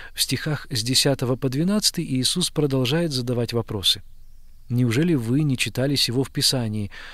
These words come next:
Камень, который отвергли строители, тот самый сделается главою угла. Это от Господа и есть див на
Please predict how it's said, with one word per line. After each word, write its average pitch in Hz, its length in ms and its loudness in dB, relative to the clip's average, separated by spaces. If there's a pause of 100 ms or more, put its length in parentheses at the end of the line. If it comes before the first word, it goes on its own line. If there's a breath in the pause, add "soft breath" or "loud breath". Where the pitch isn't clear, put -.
(200 loud breath)
Камень, 208 380 4
который 143 360 2
отвергли 127 600 2
строители, 170 640 2 (240 loud breath)
тот 208 240 0
самый 180 440 4
сделается 156 800 0
главою 127 520 2
угла. 127 420 2 (220)
Это 117 240 0
от 113 80 -2
Господа 123 580 0 (260 loud breath)
и 127 60 -4
есть 135 380 0
див 127 320 0
на 139 100 4